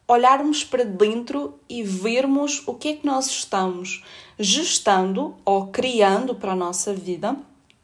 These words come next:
certo? Porque nós somos os co-criadores, nós somos participantes ativos naquilo que nós recebemos e em tudo aquilo que nós passamos na nossa vida,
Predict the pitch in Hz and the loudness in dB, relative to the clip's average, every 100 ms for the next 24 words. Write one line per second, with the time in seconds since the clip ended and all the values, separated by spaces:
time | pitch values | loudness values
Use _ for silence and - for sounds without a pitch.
0 | _ - - - 202 202 196 269 - - | _ -20 -10 -2 0 0 -2 -6 -8 -14
1 | - 277 269 262 277 285 262 269 - 262 | -6 -4 -2 0 0 0 0 -2 -4 -6
2 | - 285 269 269 269 240 202 196 190 208 | -4 -2 -2 0 2 4 6 4 2 -2
3 | 208 233 233 - 285 294 285 302 294 240 | -2 -4 -6 -2 2 2 0 -6 -4 -4
4 | 247 247 220 220 - 226 214 247 - - | -4 -4 -4 -4 -10 -8 -6 -8 -10 -12
5 | - - 294 294 277 269 254 175 - - | -8 -4 0 2 2 0 -2 -2 -4 -4
6 | - 214 220 220 226 - - - 254 269 | -2 0 0 0 -6 -8 -10 -10 -6 -2
7 | 262 247 254 233 226 233 220 - 214 - | -2 -2 -2 -2 -2 -4 -4 -6 -6 -4
8 | 202 208 208 208 202 208 247 240 196 196 | -4 -6 -6 -4 -6 -6 -8 -8 -12 -12